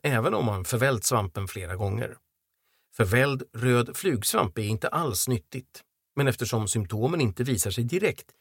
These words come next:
kan man tänka sig att den som mådde illa dagen efter inte kopplade ihop det med svampen. På vit flugsvamp hade det däremot aldrig gått att göra omelett mer än en gång.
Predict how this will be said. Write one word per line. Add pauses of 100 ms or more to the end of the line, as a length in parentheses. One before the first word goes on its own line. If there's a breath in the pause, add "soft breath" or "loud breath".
(240)
kan
man
tänka
sig
att
den
som
mådde
illa
dagen
efter (280)
inte
kopplade
ihop
det
med
svampen. (1200)
På
vit
flugsvamp
hade
det
däremot
aldrig
gått
att
göra
omelett
mer
än
en
gång.